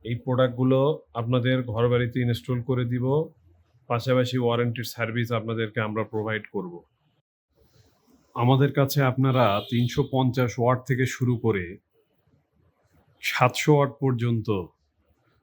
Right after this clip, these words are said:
লংজি, জিঙ্কো, জেএ, কানাডিয়ান সোলার, সকল ধরনের সোলার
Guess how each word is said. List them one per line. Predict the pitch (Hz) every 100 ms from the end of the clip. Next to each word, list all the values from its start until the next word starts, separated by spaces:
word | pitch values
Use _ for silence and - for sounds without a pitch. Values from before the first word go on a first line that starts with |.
| -
লংজি, | 123 131 131 117 135 135
জিঙ্কো, | 113 127 127 120 131 131 131 120
জেএ, | 120 123 123 113 104 87 - _ _ _ _ _ _
কানাডিয়ান | 123 131 131 135 127
সোলার, | 123 131 120 107 90 - _ _ _ _ _ _ _ _
সকল | - - 127 127 143 151 143
ধরনের | 127 139 131 -
সোলার | - 127 123